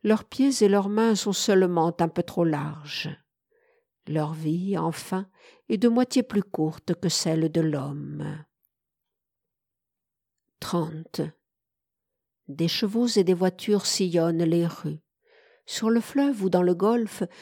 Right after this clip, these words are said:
des bateaux et des gondoles courent, traînés par des thalersis, cétacés nageant à fleur d'eau, avec une vitesse inexprimable.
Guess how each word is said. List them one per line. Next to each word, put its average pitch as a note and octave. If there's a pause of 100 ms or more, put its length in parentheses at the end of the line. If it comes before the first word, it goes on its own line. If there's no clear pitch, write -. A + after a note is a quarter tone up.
(200)
des G#3+
bateaux A#3+
et G#3+
des F#3+
gondoles G3
courent, F#3
traînés A3+
par F#3+
des G3
thalersis, G3+ (320)
cétacés C4+
nageant G#3
à F#3+
fleur G3+
d'eau, G#3+ (380)
avec A#3+
une G3
vitesse F3+
inexprimable. D#3+